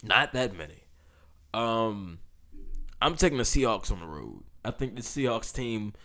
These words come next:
is, is motivated to go play, um, the forty-niners one more time.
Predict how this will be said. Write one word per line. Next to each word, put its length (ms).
is, 340
is 220
motivated 880
to 140
go 220
play, 800
um, 640
the 80
forty-niners 680
one 120
more 120
time. 380